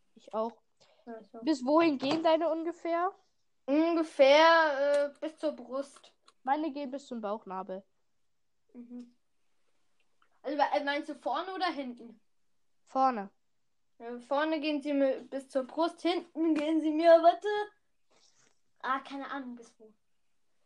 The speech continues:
Speaker 1: Hinten gehen sie mir auch so bis zum Bauchnabel. Aber gell, ich hab nicht überall lange Haare. Ich hab so, hinten und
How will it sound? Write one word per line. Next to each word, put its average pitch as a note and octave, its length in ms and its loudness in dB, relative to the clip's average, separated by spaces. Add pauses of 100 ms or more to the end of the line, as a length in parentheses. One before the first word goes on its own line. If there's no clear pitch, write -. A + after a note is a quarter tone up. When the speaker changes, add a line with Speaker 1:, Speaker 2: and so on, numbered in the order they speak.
(180)
Speaker 1:
Hinten D#4 340 -4
gehen C#4 260 -4
sie C4 80 -6
mir B3 220 0
auch A#3+ 100 -2
so A#3+ 160 -10
bis A3+ 160 -14
zum A3+ 140 -14
Bauchnabel. A3 500 -10 (320)
Aber C4 220 4
gell, D#4+ 280 2
ich - 200 -6
hab - 340 4
nicht E4+ 300 -8
überall F4 360 6
lange G#3+ 300 -2
Haare. G#3 320 -4
Ich - 140 -6
hab F4+ 160 2
so, F4 260 -4 (800)
hinten F4+ 300 2 (400)
und E4 300 0